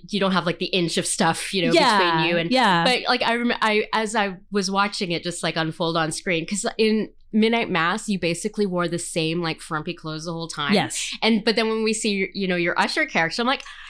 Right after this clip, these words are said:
Speaker 1: "Hey, she looks great."
Speaker 2: Yeah,
Speaker 1: And she has
Speaker 2: yeah.
Speaker 1: great wardrobe. And then your character goes to the,
Speaker 2: To
Speaker 1: goes
Speaker 2: the
Speaker 1: to the,
Speaker 2: party.
Speaker 1: goes to the
Speaker 2: <laughs>
Speaker 1: orgy. And yeah, I'm like, "Wow, beautiful."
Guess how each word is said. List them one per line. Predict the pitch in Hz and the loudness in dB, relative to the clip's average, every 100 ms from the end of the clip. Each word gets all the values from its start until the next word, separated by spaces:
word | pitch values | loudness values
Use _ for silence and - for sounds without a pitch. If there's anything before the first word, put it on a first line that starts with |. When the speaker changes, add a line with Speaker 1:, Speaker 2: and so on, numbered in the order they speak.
| - | -14
Speaker 1:
"Hey, | - - 508 | -8 -4 -2
she | - 659 | 2 2
looks | 640 - - | 0 -8 0
great." | 233 190 190 196 381 523 | 2 4 4 6 6 6
Speaker 2:
Yeah, | 220 233 | 6 6
Speaker 1:
And | 226 | 6
she | |
has | 220 | 6
Speaker 2:
yeah. | 233 185 | 6 4
Speaker 1:
great | - - | 4 0
wardrobe. | 185 185 196 254 269 277 | 0 2 2 2 2 2
And | 233 | 2
then | 202 196 - - 220 | 2 2 -2 -8 0
your | 208 | 0
character | 208 202 175 - 208 | 2 2 2 2 2
goes | 185 175 190 - | 2 2 0 -2
to | - 185 | 0 2
the, | 185 180 180 180 170 - - | 2 2 2 0 0 -2 0
Speaker 2:
To | 208 | 2
Speaker 1:
goes | 196 | 4
Speaker 2:
the | 247 | 4
Speaker 1:
to | 196 | 4
the, | |
Speaker 2:
party. | 208 226 254 202 | 4 4 4 4
Speaker 1:
goes | 214 226 | 2 4
to | 240 302 247 | 4 4 4
the | 302 | 4
Speaker 2:
<laughs> | 226 | 4
Speaker 1:
orgy. | 202 214 208 233 233 | 4 2 2 2 2
And | 220 | 2
yeah, | 202 202 | 2 2
I'm | - 226 | 2 0
like, | 208 | -2
"Wow, | 190 196 262 311 247 240 | -2 2 4 4 2 0
beautiful." | 202 208 349 415 - 208 185 | 0 2 4 2 0 0 2